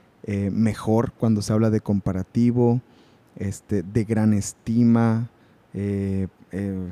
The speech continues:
muy por encima, próspero, wow. O sea, entonces, que Dios, bueno, David tiene esta revelación, ¿verdad? Porque es David el que, el que lo escribe, pero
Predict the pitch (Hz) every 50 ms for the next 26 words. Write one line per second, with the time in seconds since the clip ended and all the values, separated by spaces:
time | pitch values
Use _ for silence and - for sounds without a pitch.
0 | 87 87 - - - - _ _ _ _ _ _ _ _ _ _ _ _ _ -
1 | - - - - _ - 101 107 120 123 110 - 110 104 101 101 98 98 - -
2 | - 127 123 123 117 113 113 110 110 107 - - - 120 120 113 - - - 120
3 | 110 107 104 101 98 107 104 98 92 - _ - - - _ _ _ _ _ -
4 | - 127 110 95 - - - 113 117 131 135 131 156 143 - - _ _ - -
5 | - - - _ _ _ _ _ _ _ _ _ - - - - 147 127 117 143
6 | 147 170 185 226 262 - - - - - - - - _ _ _ - 131 143 143
7 | 131 123 123 135 143 131 - 156 165 170 165 - 170 156 - 143 131 123 113 110
8 | 110 - - 151 117 104 101 101 107 123 131 - - 110 - - 113 110 127 117
9 | 120 120 117 127 120 123 - 107 - - 104 104 - 107 104 104 101 - - 131
10 | 120 120 131 - - _ - 131 127 127 127 120